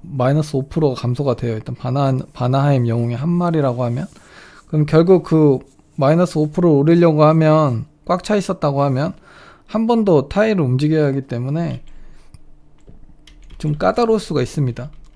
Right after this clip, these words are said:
어,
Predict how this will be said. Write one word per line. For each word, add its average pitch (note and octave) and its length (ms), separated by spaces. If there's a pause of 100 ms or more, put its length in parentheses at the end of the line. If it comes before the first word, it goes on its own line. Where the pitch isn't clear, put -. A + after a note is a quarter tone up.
(3250)
어, - 80